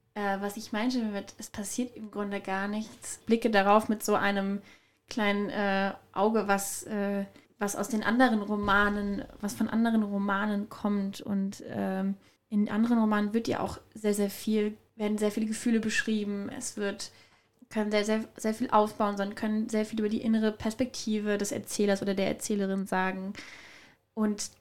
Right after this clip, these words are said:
da macht, da ist ja quasi schon Hele Heles Robby Puttgarden so ein kleiner Protest dagegen. Es ist ein Roman, es ist kein, es ist kein Theaterstück, wo einfach auch nur das, äh,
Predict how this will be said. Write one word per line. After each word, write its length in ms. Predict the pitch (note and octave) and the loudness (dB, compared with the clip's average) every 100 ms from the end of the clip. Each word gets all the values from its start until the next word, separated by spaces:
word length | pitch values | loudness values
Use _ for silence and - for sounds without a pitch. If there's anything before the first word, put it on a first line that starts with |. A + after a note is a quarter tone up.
| _ _ _ | _ _ _
da 240 | G#3+ G#3+ | 4 6
macht, 320 | B3+ B3 C4 - | 8 6 2 0
da 80 | A3 | 0
ist 200 | A#3 A#3+ | 2 2
ja 100 | A#3+ | 2
quasi 520 | A#3 - G#3 G#3+ A3+ A3+ | 0 0 4 6 6 2
schon 300 | A3 G#3 G#3 | 0 -2 -4
Hele 400 | - G#3+ G#3+ G#3+ | -6 -2 2 2
Heles 480 | G#3 A#3 A#3 - - - | 2 0 -2 -6 -4 2
Robby 160 | A3 | 2
Puttgarden 460 | G#3+ A3 G#3+ G#3 G3+ | 2 -2 0 0 0
so 60 | G#3 | 0
ein 40 | |
kleiner 200 | G#3 G#3+ | -2 -2
Protest 540 | A3+ C4 - D4+ C#4 - | -2 -6 -4 -2 -2 -2
dagegen. 560 | F3 F3 - F#3 F#3 - - - - | -2 -2 -4 -6 -8 -12 -16 -20 -10
Es 100 | A3+ | -6
ist 100 | - | -4
ein 120 | G#3 | -2
Roman, 640 | G3 F#3 F#3 F#3 G3 B3+ | -2 0 0 0 2 2
es 160 | D4 - | 0 -4
ist 180 | A3+ - | -8 -10
kein, 400 | - G#3 G3+ G3 | -6 -4 -4 -6
es 120 | - | -8
ist 120 | - | -10
kein 220 | - F#3 | -8 -6
Theaterstück, 800 | F#3+ G#3+ - - - A#3 - B3+ - | -6 -8 -8 -8 -6 -6 -4 -4 -4
wo 60 | |
einfach 320 | - - - - | -6 -6 -6 -6
auch 200 | - - | -6 -4
nur 100 | A3 | -4
das, 300 | A3 - - | -4 -8 -10
äh, 360 | - G#3+ G3+ | -4 -2 -2